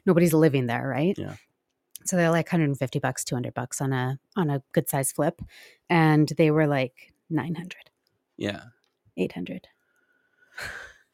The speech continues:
Speaker 2: And we're, we're, we're losing it now because we're like, "What is going on?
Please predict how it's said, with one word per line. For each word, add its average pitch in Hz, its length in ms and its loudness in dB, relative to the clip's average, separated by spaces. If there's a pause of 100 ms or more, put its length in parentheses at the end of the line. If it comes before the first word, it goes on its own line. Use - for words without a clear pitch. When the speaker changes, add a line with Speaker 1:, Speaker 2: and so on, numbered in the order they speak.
(720)
Speaker 2:
And 120 240 4
we're, 113 320 4 (160)
we're, 107 580 2
we're 101 220 4
losing 85 420 -2
it - 160 -12
now - 300 -10
because - 280 -12
we're - 120 -10
like, - 160 -10
"What 98 340 0
is - 140 -6
going 85 260 -10
on? 85 320 -10